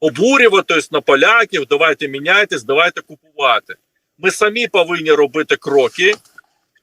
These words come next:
для того, щоб не експортувати сировину, як африканська країна, а самі змінюватись. Якби ми, знаєте, на ринку Є С були присутні різними продуктами,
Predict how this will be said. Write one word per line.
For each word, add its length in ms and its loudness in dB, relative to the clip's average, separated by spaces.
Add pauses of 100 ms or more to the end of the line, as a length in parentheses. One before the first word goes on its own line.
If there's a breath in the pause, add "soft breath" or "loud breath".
для 80 2
того, 280 2
щоб 220 -8
не 100 -2
експортувати 1040 2
сировину, 840 -2 (140)
як 180 -4
африканська 680 -2
країна, 580 -2
а 40 -2
самі 360 -2
змінюватись. 840 -4 (680)
Якби 360 0
ми, 280 2 (280)
знаєте, 320 -2
на 120 4
ринку 400 -2
Є 380 0
С 160 -6
були 260 -2
присутні 600 -2
різними 440 0
продуктами, 800 0